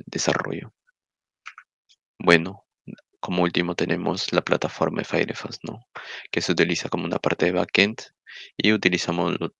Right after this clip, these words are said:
ciertos servicios, ¿no? Y también nos podría ayudar en la parte del envío de correos,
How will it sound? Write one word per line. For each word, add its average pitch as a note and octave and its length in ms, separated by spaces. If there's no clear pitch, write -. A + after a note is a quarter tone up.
ciertos - 320
servicios, F2 560
¿no? G2+ 180
Y - 120
también F#2 260
nos E2+ 120
podría D#2 360
ayudar D#2 360
en - 80
la B1+ 80
parte C2 400
del - 400
envío - 300
de - 80
correos, G1+ 1000